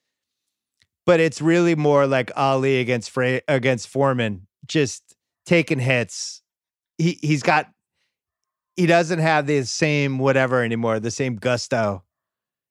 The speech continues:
He starts going to the line, sh-, just trying to bang into bodies. Like, he's got no legs whatsoever. And there's no sign of what's gonna happen in the last forty-two seconds from what you see in the third and fourth quarter. It just looks like he's shot, right?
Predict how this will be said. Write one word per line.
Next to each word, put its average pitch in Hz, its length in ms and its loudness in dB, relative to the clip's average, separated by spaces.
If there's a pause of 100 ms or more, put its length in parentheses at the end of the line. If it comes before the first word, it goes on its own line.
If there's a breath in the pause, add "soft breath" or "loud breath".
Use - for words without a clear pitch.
(320)
He - 60 -12
starts 156 260 0
going 156 180 2
to 147 60 0
the 131 100 0
line, 117 460 -2 (800)
sh-, - 300 -10 (120)
just - 280 -6
trying 175 240 2
to 135 60 2
bang 147 340 0
into 139 120 -6
bodies. 127 600 0
Like, 131 140 -6
he's 143 160 -6
got 147 220 0
no 151 160 2
legs 147 300 0
whatsoever. 139 760 0 (720)
And 160 140 0
there's 151 260 0
no 175 280 2
sign 185 420 -2
of 123 160 -4
what's 139 180 -2
gonna 135 220 0
happen 135 400 0
in 113 120 -4
the 117 60 -2
last 123 300 0
forty-two 131 460 -2
seconds 117 560 -4
from 127 200 -4
what 127 200 0
you 135 100 -2
see 135 240 -2
in 127 80 2
the 117 100 -2
third 123 240 0
and 104 80 -8
fourth 123 280 0
quarter. 131 300 0
It 107 100 -14
just - 260 -2
looks 180 180 -2
like 156 180 0
he's 131 140 -4
shot, - 600 0
right? 120 280 -2